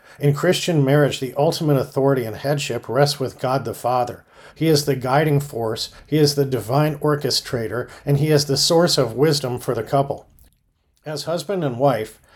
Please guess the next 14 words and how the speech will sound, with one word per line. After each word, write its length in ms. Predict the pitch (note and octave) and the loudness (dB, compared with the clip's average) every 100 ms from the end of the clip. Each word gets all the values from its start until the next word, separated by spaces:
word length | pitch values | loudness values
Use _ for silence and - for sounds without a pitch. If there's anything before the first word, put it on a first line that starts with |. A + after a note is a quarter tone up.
| _ | _
seek 400 | - - G#3+ - | 0 4 2 2
to 200 | - D3 | 2 4
align 340 | B2+ C#3 D3 | 4 4 4
their 120 | C3+ | 4
lives 360 | A#2+ B2+ C#3 C#3 | 2 2 2 0
in 80 | A#2 | -4
decision 420 | G#2 - D#3 B2+ | -2 0 -2 -2
with 160 | A#2+ - | -4 -2
God's 320 | A#2+ A#2 - | -2 -2 0
will, 400 | C#3+ C3+ G#2+ - _ - - - | 2 4 2 -4 _ -20 -10 2
they 140 | D3+ | 2
acknowledge 600 | C#3 C3+ E3 F3+ C#3+ - | 4 2 4 4 2 -2
his 280 | E3+ F#3 F#3 | 2 2 4
sovereignty 720 | E3 D#3+ C3+ B2 A2 F#2+ | 2 2 2 -2 -6 -10